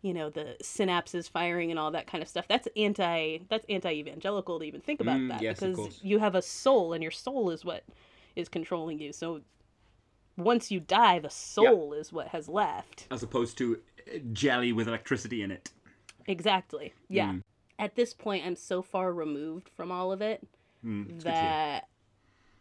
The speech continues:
Speaker 1: I can see, I can see the crazy, you know,
Speaker 2: Yeah,
Speaker 1: and, and
Speaker 2: yeah.
Speaker 1: that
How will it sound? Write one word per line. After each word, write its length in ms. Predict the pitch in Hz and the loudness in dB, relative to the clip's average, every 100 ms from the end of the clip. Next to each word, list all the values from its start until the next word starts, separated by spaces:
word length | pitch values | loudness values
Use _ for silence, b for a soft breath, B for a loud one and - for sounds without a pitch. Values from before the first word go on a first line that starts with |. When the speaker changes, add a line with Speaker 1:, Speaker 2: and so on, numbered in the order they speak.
| - | 0
Speaker 1:
I 120 | 190 | 0
can 320 | - 196 185 | 0 -2 -4
see, 1000 | - - - 208 196 185 185 180 175 170 _ _ _ _ _ _ _ _ _ - | -6 -14 -6 -4 -4 -4 -6 -6 -8 -10 _ _ _ _ _ _ _ _ _ -4
I 100 | 190 | -2
can 180 | 190 202 | 0 -2
see 300 | - 269 247 | 0 2 4
the 100 | 190 | 2
crazy, 520 | - 175 - - - | -2 -10 -10 -16 -10
you 140 | 208 190 | -4 -2
know, 200 | 185 240 | 0 0
Speaker 2:
Yeah, 100 | 226 | 2
Speaker 1:
and, 120 | 208 | 2
and 160 | 226 220 | 4 4
Speaker 2:
yeah. 100 | 214 | 4
Speaker 1:
that 380 | 190 214 196 | 4 4 2